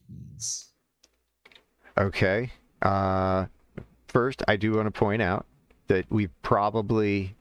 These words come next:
Speaker 2: hit the time for the monocle.
Speaker 1: Okay.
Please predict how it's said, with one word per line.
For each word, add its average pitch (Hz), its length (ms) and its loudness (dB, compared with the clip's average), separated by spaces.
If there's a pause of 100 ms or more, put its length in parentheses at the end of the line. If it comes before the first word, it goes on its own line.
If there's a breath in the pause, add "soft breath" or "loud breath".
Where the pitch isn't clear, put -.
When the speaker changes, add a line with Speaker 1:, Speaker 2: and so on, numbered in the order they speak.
(360)
Speaker 2:
hit - 260 0
the - 80 2
time 80 640 2 (440)
for 82 420 0
the 98 100 0
monocle. 87 540 0 (880)
Speaker 1:
Okay. 220 340 2